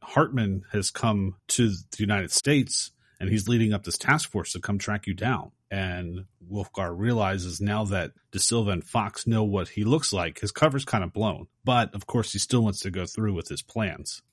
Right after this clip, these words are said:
So Da Silva and Hartman are at this party and they're keeping watch, and Silva and Hartman talk real briefly, and Hartman sends Da Silva to the front,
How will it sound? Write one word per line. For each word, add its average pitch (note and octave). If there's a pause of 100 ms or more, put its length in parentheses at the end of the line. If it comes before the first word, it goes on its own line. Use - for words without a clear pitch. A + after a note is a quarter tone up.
(120)
So A2+ (340)
Da B2
Silva B2
and A2
Hartman C3
are G#2
at F2
this -
party C#3
and A#2
they're F2+
keeping G#2
watch, B2
and F#2 (160)
Silva G#2+
and G2
Hartman G2+
talk -
real A#2
briefly, A2 (140)
and F#2+
Hartman G#2
sends G2+
Da -
Silva A2+
to -
the G2
front, C#3+